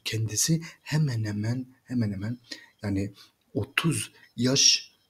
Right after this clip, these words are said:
yani otuz yaşındaymış gibi gösteriyor. Yani as young as e kadar anlamında yani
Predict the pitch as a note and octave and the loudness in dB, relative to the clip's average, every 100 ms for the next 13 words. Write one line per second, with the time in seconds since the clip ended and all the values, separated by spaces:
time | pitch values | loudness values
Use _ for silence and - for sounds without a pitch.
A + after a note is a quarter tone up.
0 | _ - G#2 G2 F2+ F#2+ A2+ - _ _ | _ -6 -2 -2 -2 -6 -8 -16 _ _
1 | _ _ - - F3+ C#3 A2+ - A#2+ C3 | _ _ -6 2 4 6 6 6 6 4
2 | C#3+ A2 - G2+ G#2 G2+ F#2+ - F#2 G2 | 4 4 2 0 -8 -6 -8 -8 -8 -10
3 | - - - - G2+ F#2+ - _ _ _ | -12 -14 -14 -8 -6 -6 -14 _ _ _
4 | - - D3+ D3 D#3 D#3 F3+ - - _ | -2 0 2 4 4 2 0 -4 -12 _
5 | _ _ _ - F3+ F3+ A#2 A2 - G#2 | _ _ _ 4 4 4 -4 -4 -6 -6
6 | G#2+ G#2 G2+ A2 F3 E3+ - - - G#2+ | -4 -4 -4 -2 -2 -4 -12 -4 -2 2
7 | G#2 G2+ | 0 -2